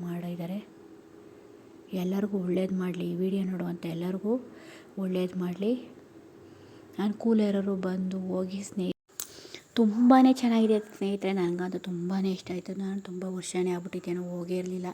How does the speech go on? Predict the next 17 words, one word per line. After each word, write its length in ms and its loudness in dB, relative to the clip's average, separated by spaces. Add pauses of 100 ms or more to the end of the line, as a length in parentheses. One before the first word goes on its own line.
(640)
ಆ, 60 -6
ಇವಾಗ 440 -2
ನೋಡಿ 340 -2
ಎಷ್ಟು 220 -8
ಚೆನ್ನಾಗಿ 340 0
ಮಾಡಿದ್ದಾರೆ 440 -2
ಅಂತ, 400 -6
ಕ-, 180 -14 (760)
ಇಂಪ್ರೂವ್ 360 -2
ಮಾಡಿದ್ದಾರೆ 440 -2
ದೇವಸ್ಥಾನ 420 0
ಎಲ್ಲ. 200 0
ತುಂಬ 380 -4
ಚೆನ್ನಾಗಿದೆ 480 -2
ಸ್ನೇಹಿತರೆ. 560 -10 (1300)
ನೋಡಿ, 160 -8
ಸತ್ಯನಾರಾಯಣ 480 -2